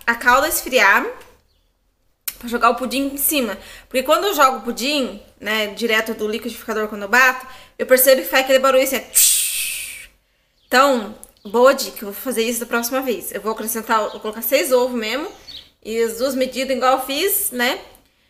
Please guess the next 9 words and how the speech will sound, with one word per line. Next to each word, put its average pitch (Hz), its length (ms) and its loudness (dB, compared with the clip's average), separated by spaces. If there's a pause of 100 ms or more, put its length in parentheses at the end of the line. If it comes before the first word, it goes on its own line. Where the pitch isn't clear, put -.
(220)
E 247 380 -4
vou 240 100 -8
fazer 254 240 0
assim, 254 220 -4
porque, 220 160 -12
gente, 214 640 -4 (200)
ficou - 180 -4
gostoso, 240 560 -2
mas 220 480 -2